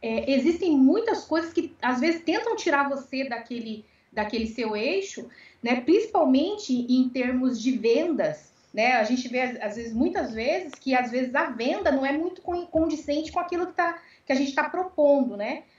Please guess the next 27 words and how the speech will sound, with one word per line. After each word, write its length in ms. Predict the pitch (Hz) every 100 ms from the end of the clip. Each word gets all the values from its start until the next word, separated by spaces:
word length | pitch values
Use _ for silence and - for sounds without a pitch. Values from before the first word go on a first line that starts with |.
| _ -
Mas 220 | 233 269
se 80 | 277
você 260 | 285 285
acredita 640 | 370 381 392 254 240 262 262
e 40 |
você 220 | 226 226 247
continua 680 | 262 262 - 254 262 415 440
batendo 440 | 311 - 247 220
em 40 | 220
cima 280 | - 240
daquilo 440 | 226 226 - 220 214
que 240 | - 240
é 160 | 262 392
a 40 |
sua 200 | 403 277
essência, 420 | 262 - 220 220
é 20 | 240
o 80 |
que 60 | 247
você 200 | 240 233
gosta 300 | - 247 254
de 100 | 247
fazer, 460 | 196 196 247 359 311
eu 100 | 254
acredito 460 | 262 277 254 277
que 80 | -
chega 380 | 302 285 311